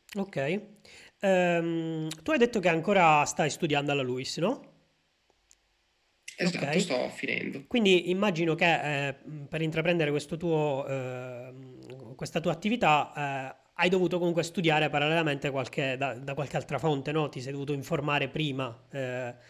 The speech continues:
Speaker 1: di, di arrivare appunto alla laurea. Hai, mm, appunto de-, delle fonti... Da-, dalle quali tu ti informi, dalle quali tu,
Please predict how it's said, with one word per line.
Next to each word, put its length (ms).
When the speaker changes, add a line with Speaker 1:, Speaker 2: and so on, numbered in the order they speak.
Speaker 1:
di, 640
di 80
arrivare 280
appunto 280
alla 120
laurea. 420
Hai, 400
mm, 240
appunto 300
de-, 180
delle 200
fonti... 800
Da-, 260
dalle 200
quali 200
tu 140
ti 100
informi, 560
dalle 200
quali 180
tu, 880